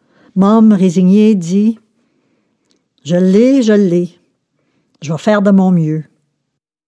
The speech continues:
Les deux autres sœurs sortent l'encyclopédie des vitamines, feuillettent des revues santé, nutrition, parlent, parlent, parlent, solutions. Je tombe dans le silence. Mom ajoute,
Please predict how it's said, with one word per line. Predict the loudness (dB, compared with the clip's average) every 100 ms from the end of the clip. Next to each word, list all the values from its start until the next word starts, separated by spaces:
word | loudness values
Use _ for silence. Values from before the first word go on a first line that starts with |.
| _ _ _ -2
Les | 0 2
deux | 2 2
autres | 0 0
sœurs | -2 -2
sortent | -2 -6 -2
l'encyclopédie | -2 -2 -2 -4 -2 -4 -2 0
des | 2 0
vitamines, | 0 -2 0 2 2 2 2 0 -4 _
feuillettent | -6 -2 0 0 -4 -10 -6
des | -2 -2
revues | 0 0 -2
santé, | -2 -4 -4 -2 -2 0
nutrition, | -2 -4 -18 -8 -4 -4 -6 -10 _ _ _
parlent, | -4 -4
parlent, | -2 -4 -4
parlent, | -4 -4 -4 -4
solutions. | -4 -4 -4 -6 -6 -6 -8 _ _ _ _ _ _ _ _ _ _ _ _ _ _
Je | -14
tombe | -6 -2 -2
dans | -4
le | -8
silence. | -8 -10 -8 -8 -10 -14 -20 -20 _ _ _ _ _ _ _ _ _ _ _ _ _ _ _ _
Mom | -4 -2
ajoute, | -2 -4 -8 -10 -20